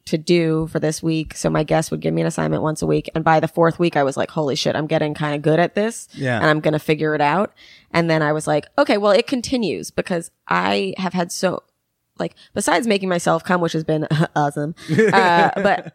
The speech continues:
Speaker 1: I have made other people come, not myself, but,
Speaker 2: Uh-huh.
Speaker 1: um, people sliding into my D Ms, mostly women, just being like, "I was super uncomfortable with my body. I'd never done this. I'd never done it with a person. I did it for the first time. I listened to episode three. I did that assignment." Like,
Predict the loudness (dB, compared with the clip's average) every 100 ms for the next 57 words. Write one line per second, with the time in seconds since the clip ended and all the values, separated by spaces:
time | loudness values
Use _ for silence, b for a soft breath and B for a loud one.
0 | _ 4 6 6 4 2 0 0 2 2
1 | 0 -4 -4 -2 -2 -2 -4 -4 -4 0
2 | 0 0 0 0 0 -2 -4 -2 0 0
3 | 2 2 4 2 -2 -6 -8 -14 -10 -2
4 | 0 0 2 2 4 2 -2 -2 -2 -2
5 | -4 -4 -4 -4 -2 0 0 0 -4 -4
6 | -4 -4 -2 -4 -4 -6 -4 -6 -4 -6
7 | -4 -2 0 2 2 2 2 0 -2 -4
8 | -2 -2 0 -2 -4 -6 -8 -8 -8 -6
9 | -4 -4 -6 -10 B B B B 0 0
10 | -2 -2 -2 0 0 2 0 0 0 0
11 | 0 -2 -2 -4 -2 2 4 4 2 2
12 | 2 2 2 0 0 -4 -4